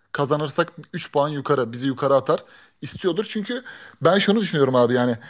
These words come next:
Şenol Güneş futbolunda golü bir şekilde bulursun. Güzel oyunla bulursun yani. O topta hocayı sever, iyi organizasyon kurarsa, kafasını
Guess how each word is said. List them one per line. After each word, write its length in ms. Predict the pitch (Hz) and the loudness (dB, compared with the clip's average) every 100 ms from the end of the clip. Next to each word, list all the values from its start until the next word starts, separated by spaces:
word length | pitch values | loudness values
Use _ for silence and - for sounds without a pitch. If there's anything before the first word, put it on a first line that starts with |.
| - - _ - | -20 -20 _ -12
Şenol 400 | - 180 220 208 | 0 4 4 2
Güneş 280 | 196 156 | -2 -6
futbolunda 800 | - 240 - 160 135 135 165 214 - _ 147 | -10 -12 -6 -6 -4 0 0 0 -6 _ 0
golü 220 | 175 214 | 2 2
bir 40 | |
şekilde 360 | 220 175 165 175 | -4 -8 -8 -6
bulursun. 400 | 151 151 - 95 - - | -6 -8 -10 -14 -12 -4
Güzel 220 | 139 160 | 0 0
oyunla 300 | 139 127 135 | 0 -4 -4
bulursun 360 | 123 120 - | -4 -4 -6
yani. 260 | 107 87 85 - _ _ _ _ _ _ _ - | -6 -6 -8 -14 _ _ _ _ _ _ _ 0
O 140 | 196 | 2
topta 580 | 220 208 - 208 226 - _ _ - | 2 0 0 2 2 -4 _ _ -8
hocayı 340 | - 160 185 185 | -4 -2 -2 -2
sever, 420 | 175 156 147 - _ _ _ | 0 2 0 -4 _ _ _
iyi 200 | - 170 | -6 0
organizasyon 640 | 185 160 151 143 139 147 131 | 0 0 -4 -6 -6 -8 -8
kurarsa, 460 | 147 165 160 127 | 0 0 0 -4
kafasını 500 | - 135 147 160 170 | -6 -6 -6 -2 -2